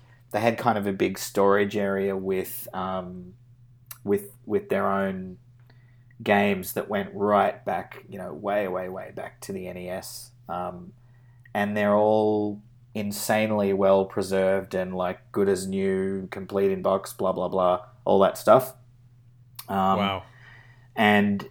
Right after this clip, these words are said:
Speaker 1: it must be bigger than I thought, though, because if you subscribe to their Facebook page, they will often do kind of nostalgia-related posts, and they'll do a photo with, like, they did one recently to celebrate Doom,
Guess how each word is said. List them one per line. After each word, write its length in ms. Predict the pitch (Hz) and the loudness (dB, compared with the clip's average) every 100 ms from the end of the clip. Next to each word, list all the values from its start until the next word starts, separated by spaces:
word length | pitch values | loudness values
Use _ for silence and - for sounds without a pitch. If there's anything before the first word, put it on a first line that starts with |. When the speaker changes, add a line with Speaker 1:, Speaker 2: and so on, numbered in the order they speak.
| - | -2
Speaker 1:
it 200 | 120 101 | -2 0
must 340 | 113 135 139 | 6 8 8
be 140 | - 131 | 4 6
bigger 260 | 117 110 | 6 6
than 100 | 107 | 6
I 120 | 101 95 | 4 2
thought, 420 | - 147 165 - | 4 6 6 6
though, 220 | 101 92 | 2 2
because 680 | 104 104 113 101 95 98 - | -2 -2 2 2 4 0 0
if 180 | 113 110 | -4 -2
you 80 | 98 | -4
subscribe 800 | - 98 - - 113 123 123 - | -4 -4 -4 4 10 12 10 6
to 120 | - | 0
their 580 | 101 107 101 98 98 95 | 0 2 4 6 6 4
Facebook 540 | - 139 160 - 101 | 8 6 8 4 2
page, 580 | - 92 92 98 - - - - _ - - - - | 4 2 4 0 -2 -12 -20 -20 _ -20 -20 -20 -2
they 320 | 110 113 120 | 10 12 12
will 220 | 127 117 | 12 12
often 400 | 110 107 110 104 | 12 12 4 4
do 460 | 101 101 101 98 98 | 10 12 12 12 10
kind 260 | - 107 | 4 6
of 140 | 101 98 | 6 4
nostalgia-related 1300 | 98 - - 104 107 101 98 95 95 98 95 90 - | 0 0 10 12 12 12 10 10 10 10 6 2 -6
posts, 800 | - 107 92 95 - - - - - - | 8 10 10 4 -2 -4 -6 -10 -20 -6
and 200 | - 104 | 4 6
they'll 260 | 104 101 101 | 10 10 10
do 580 | 104 110 110 110 107 107 - - - - - | 10 10 12 10 6 2 -10 -20 -20 -8 4
a 80 | |
photo 600 | - - 110 107 107 101 | 4 12 12 12 12 12
with, 420 | 98 98 98 - 107 | 12 12 10 10 10
like, 220 | 101 - | 10 10
they 100 | 104 | 8
did 240 | 101 101 | 8 8
one 220 | 101 98 | 8 8
recently 520 | 98 101 - - 95 95 | 8 8 6 2 4 4
to 120 | 98 | 2
celebrate 680 | - 104 98 95 92 90 - | 8 10 10 8 6 6 6
Doom, 520 | 110 110 90 85 95 | 8 8 6 0 -10